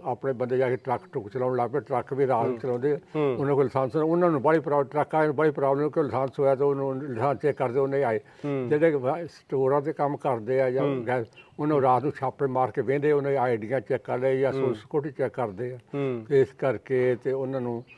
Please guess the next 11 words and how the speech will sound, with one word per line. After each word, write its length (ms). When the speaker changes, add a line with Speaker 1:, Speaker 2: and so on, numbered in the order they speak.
Speaker 1:
ਮਤਲਬ 380
ਉਹ 220
ਇਸ 100
ਕਰਕੇ 240
ਦਿਨੇ 320
ਕੰਮ 260
ਕਰਨ 200
ਨੂੰ, 160
ਰਾਤ 300
Speaker 2:
ਹੂੰ। 100
Speaker 1:
ਨੂੰ 120